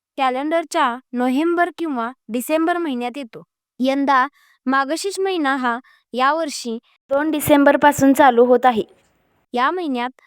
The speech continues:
देव दिवाळी साजरी केली जाते, तसेच मार्तंड भैरव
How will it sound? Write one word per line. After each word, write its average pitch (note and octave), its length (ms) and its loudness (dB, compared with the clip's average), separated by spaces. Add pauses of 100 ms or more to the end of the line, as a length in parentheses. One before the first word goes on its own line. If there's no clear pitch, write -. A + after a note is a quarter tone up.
(180)
देव C4 240 0
दिवाळी C#4 420 -2
साजरी B3 400 -6
केली B3+ 260 -6
जाते, B3+ 360 -6 (160)
तसेच C#4 300 0 (400)
मार्तंड B3+ 580 0
भैरव C4+ 460 -2